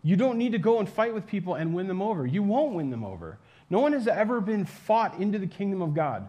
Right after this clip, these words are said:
No one's ever lost an argument and said, "Okay, now let me go, I should go follow Jesus now. You, you beat me. You beat me fair and square. We had this argument about,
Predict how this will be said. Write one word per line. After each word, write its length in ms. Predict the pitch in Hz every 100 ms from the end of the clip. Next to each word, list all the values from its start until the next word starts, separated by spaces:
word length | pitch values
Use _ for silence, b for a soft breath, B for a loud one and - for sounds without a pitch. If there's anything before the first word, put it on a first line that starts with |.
| b b -
No 80 | 220
one's 160 | 262
ever 160 | 269 240
lost 420 | 175 190 233 -
an 80 | 233
argument 420 | 202 214 196 185
and 100 | 156
said, 160 | 165 180
"Okay, 240 | 196 190
now 260 | 180 185 185
let 120 | 185
me 120 | 196
go, 180 | 196 185
I 160 | 170 185
should 160 | 190
go 80 | 185
follow 280 | - 196 170
Jesus 280 | 214 214 127
now. 240 | 117 104
You, 340 | 135 170 160 156 B B B -
you 100 | 165
beat 280 | 233 277
me. 220 | 147 90 - -
You 60 |
beat 160 | 143 240
me 60 | 214
fair 220 | 247 233
and 80 | 226
square. 360 | - 262 311
We 100 | 147
had 160 | 175 202
this 120 | 175
argument 400 | 214 226 196 147
about, 420 | 131 170 156 -